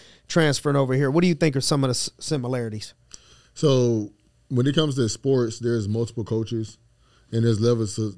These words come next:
Speaker 2: levels to leadership. So Simon, you'll be, like, the head coach, you know, while we have Brody, you know, he's like an assistant coach, or you'll be the G M or owner, you know, and then Brody's the G M,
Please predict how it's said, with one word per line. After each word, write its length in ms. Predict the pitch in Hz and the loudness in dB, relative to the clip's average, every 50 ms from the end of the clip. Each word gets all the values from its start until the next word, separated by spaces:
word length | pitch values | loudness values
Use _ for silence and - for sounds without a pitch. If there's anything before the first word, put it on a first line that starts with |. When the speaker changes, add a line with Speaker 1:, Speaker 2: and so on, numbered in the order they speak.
| 90 104 | -8 -6
Speaker 2:
levels 400 | 107 104 104 117 120 113 107 - | -2 0 0 2 0 0 -2 -4
to 80 | - 113 | -4 -4
leadership. 480 | 110 113 117 110 101 - - 101 95 | -2 -2 -2 -2 -2 -4 -6 -6 -6
So 160 | 87 - 104 95 | -6 -6 -8 -8
Simon, 360 | - 113 113 113 113 110 107 | -6 -6 -6 -6 -4 -4 -2
you'll 160 | 110 113 110 | -2 -2 -2
be, 120 | 104 113 | -2 -4
like, 180 | 110 104 101 92 | -4 -6 -6 -8
the 100 | 101 98 | -8 -6
head 200 | 101 104 101 90 | -6 -6 -6 -6
coach, 380 | - 110 107 101 - - - - _ _ _ _ _ _ _ - _ _ _ - | -4 -4 -4 -6 -6 -10 -16 -18 _ _ _ _ _ _ _ -20 _ _ _ -2
you 120 | 110 113 | 0 0
know, 360 | 113 110 107 104 104 101 95 - _ _ _ _ _ | 0 0 0 0 -2 -2 -4 -6 _ _ _ _ _
while 320 | 110 113 110 110 107 101 | -2 0 0 0 0 0
we 160 | 104 113 113 110 | 0 0 -2 -2
have 240 | 110 101 98 87 92 | -4 -4 -6 -6 -4
Brody, 440 | 110 117 117 110 110 107 104 101 - _ _ _ _ _ _ _ _ _ | -2 0 0 0 -2 -2 -4 -6 -8 _ _ _ _ _ _ _ _ _
you 140 | - 110 113 | -2 0 0
know, 380 | 110 110 107 104 104 101 101 92 - _ _ _ _ _ _ _ _ _ | 0 0 0 0 -2 -2 -4 -6 -10 _ _ _ _ _ _ _ _ _
he's 160 | 120 120 117 | -2 0 2
like 200 | 123 117 104 - | 0 0 -2 -4
an 100 | 110 104 | -6 -6
assistant 460 | 101 - - 123 120 - - 110 98 | -6 -4 -4 -4 -4 -4 -6 -8 -6
coach, 380 | - 107 107 107 107 - - - _ _ _ _ _ | -4 -2 -2 -2 -4 -6 -12 -18 _ _ _ _ _
or 180 | - 110 110 107 | -2 0 0 2
you'll 180 | 113 123 131 120 | 2 2 2 2
be 140 | 120 120 | 0 0
the 80 | 113 110 | -2 -2
G 340 | 104 98 117 123 120 117 113 | -2 -2 -2 0 0 0 -2
M 280 | 110 110 110 110 107 - _ _ _ _ _ _ _ _ - - - | -2 -4 -4 -6 -8 -10 _ _ _ _ _ _ _ _ -18 -8 -4
or 320 | 113 107 107 107 107 - 95 | -2 -2 0 -2 -2 -4 -6
owner, 400 | 107 117 113 113 113 113 113 110 - _ - _ _ - | -6 -4 -2 -2 -2 -4 -4 -6 -10 _ -20 _ _ 0
you 100 | 117 113 | 2 2
know, 340 | 113 110 107 107 110 113 113 | 2 2 2 0 0 -2 -2
and 160 | 113 110 107 | -4 -2 -2
then 200 | 110 107 104 101 | 0 -2 0 0
Brody's 360 | 110 113 110 110 110 104 90 | 2 2 2 2 2 0 -2
the 80 | 104 101 | -4 -6
G 320 | 98 104 110 110 107 104 | -4 -2 -2 0 0 0
M, 260 | 104 104 104 104 104 | 0 -2 -2 -4 -6